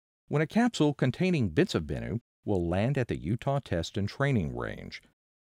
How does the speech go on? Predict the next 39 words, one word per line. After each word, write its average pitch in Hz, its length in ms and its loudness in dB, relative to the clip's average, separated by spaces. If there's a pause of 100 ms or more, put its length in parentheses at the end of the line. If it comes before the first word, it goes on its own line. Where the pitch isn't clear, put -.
(140)
From 165 180 4
there, 175 360 6
the 170 140 0
capsule 120 460 2
and 117 100 2
its 123 140 -4
precious 104 400 -2
contents - 640 -4 (240)
will 85 120 -6
travel 92 360 0
to 120 120 -2
nasa's 95 400 -2
Johnson 90 380 -2
Space - 320 0
Center 85 300 -2
in 117 80 0
Houston, 104 360 -2
Texas, - 560 0 (520)
where 160 300 6
hands-on 175 460 6
analysis 87 560 0
of 92 80 -2
this 82 320 -4
ancient 135 380 0
asteroid 76 680 0 (260)
will 175 100 6
begin 180 280 2
by 170 140 4
mission 175 320 2
scientists 76 720 -2 (320)
and 110 220 4
then 127 280 6
by 98 160 6
scientists 82 560 0
from 98 340 -2
all 65 280 0
over 65 160 -6
the 82 100 -4
world. 52 500 -6